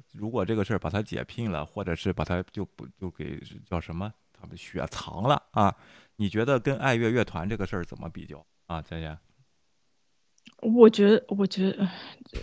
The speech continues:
Speaker 2: 就，就，唉，怎么说呢？
Speaker 1: 穿衣服都
Speaker 2: 呃，一照某人说言论自由。
Speaker 1: <laughs> 是哪个更能，更体现了对言论自由的打压？你是国家媒体，对不对？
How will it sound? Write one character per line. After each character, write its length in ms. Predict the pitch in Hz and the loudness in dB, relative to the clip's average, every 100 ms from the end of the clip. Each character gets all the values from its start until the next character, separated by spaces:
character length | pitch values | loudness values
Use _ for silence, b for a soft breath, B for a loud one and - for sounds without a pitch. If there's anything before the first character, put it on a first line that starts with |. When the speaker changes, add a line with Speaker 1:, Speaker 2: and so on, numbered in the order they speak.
| - 508 | -12 -12
Speaker 2:
就， 120 | - | -10
就， 160 | - - - - - - - - B B B B B B B B B - | -10 -12 -12 -8 -10 -10 -14 -14 B B B B B B B B B 8
唉， 220 | 254 233 B B B B - - | 8 8 B B B B -12 -8
怎 140 | - 196 | 0 2
么 60 | |
说 200 | 196 202 | 4 4
呢？ 160 | 202 196 B B B - _ _ - 247 185 | 4 4 B B B -18 _ _ -12 -12 -12
Speaker 1:
穿 280 | - - 220 | -4 4 6
衣 180 | 139 151 | 6 4
服 60 | 202 | 8
都 60 | |
Speaker 2:
呃， 20 | |
一 40 | 254 | 12
照 120 | 285 | 12
某 160 | 240 214 | 12 12
人 240 | 240 247 | 12 12
说 160 | 233 233 | 12 12
言 240 | 202 214 | 12 12
论 200 | 277 240 | 12 10
自 220 | 226 - | 10 4
由。 420 | 196 180 190 240 - - | 4 6 4 2 -6 -12
Speaker 1:
<laughs> 1300 | - - - - - - - _ _ _ - - | -4 -2 -2 -4 -12 -16 -20 _ _ _ -16 -14
是 140 | - - | -10 0
哪 260 | 123 110 87 | 4 6 4
个 180 | 110 147 | 4 4
更 240 | 143 135 | 4 2
能， 240 | 101 98 113 - - | 4 2 -2 -10 -6
更 220 | - 131 | -2 -2
体 240 | 127 - 92 | -4 -8 -2
现 160 | 113 | 0
了 80 | 95 | 0
对 180 | 92 90 | -2 -4
言 180 | 82 85 | -2 -2
论 160 | 90 | -2
自 140 | 85 92 | -4 -4
由 100 | 76 | -4
的 60 | |
打 200 | 85 - | -4 -6
压？ 180 | - 80 - | -6 -6 -8
你 140 | 92 | -8
是 180 | 85 104 | -6 -6
国 340 | 90 - 85 92 | -8 -4 0 2
家 280 | 101 90 | 4 4
媒 240 | 90 82 80 | 2 -2 -8
体， 300 | - - - - | -8 -12 -12 -6
对 120 | 98 | -4
不 60 | 85 | -2
对？ 160 | 80 | -4